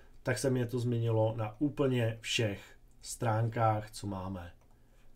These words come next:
Teď nevím vůbec, kde jsem byl, jo. Tady, tady, eh, v kontaktujte nás, taky změnilo se.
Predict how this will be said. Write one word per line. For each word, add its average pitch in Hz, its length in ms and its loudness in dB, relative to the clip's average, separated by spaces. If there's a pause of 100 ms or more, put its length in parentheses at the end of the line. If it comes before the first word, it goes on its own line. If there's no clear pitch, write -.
(1200)
Teď 98 100 -10
nevím 98 160 -6
vůbec, 98 140 -4
kde 104 100 -4
jsem 95 200 -6
byl, 147 420 2
jo. 113 120 -2 (320)
Tady, 131 320 4
tady, 123 440 2 (420)
eh, 110 280 4
v 110 60 -2
kontaktujte 127 540 2
nás, 113 400 4
taky - 300 -4
změnilo 95 420 -4
se. - 240 -6